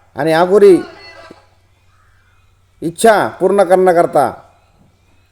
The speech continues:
कसा ट्रॅपमध्ये अडकतो, हे आज आपण पाहणार आहोत.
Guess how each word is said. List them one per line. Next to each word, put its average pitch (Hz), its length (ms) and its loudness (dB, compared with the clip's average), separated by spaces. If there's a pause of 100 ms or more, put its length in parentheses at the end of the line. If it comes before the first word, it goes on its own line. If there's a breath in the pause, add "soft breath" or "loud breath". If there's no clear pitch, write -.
(540)
कसा 202 280 2 (1000)
ट्रॅपमध्ये 220 400 2
अडकतो, 196 460 2 (1400)
हे 170 120 2
आज 190 220 2
आपण 180 240 0
पाहणार 147 300 -2
आहोत. 110 180 -2